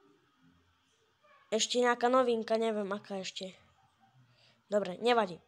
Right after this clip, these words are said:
Idem sa venovať hre a nerozprávaniu. Takže. Brum, brum. Oh, oh, oh, jeden hit a som dole.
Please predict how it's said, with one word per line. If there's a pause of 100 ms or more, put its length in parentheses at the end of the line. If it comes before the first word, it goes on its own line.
(300)
Idem
sa
venovať
hre (580)
a
nerozprávaniu. (160)
Takže. (1200)
Brum, (540)
brum. (760)
Oh,
oh,
oh,
jeden
hit
a
som
dole.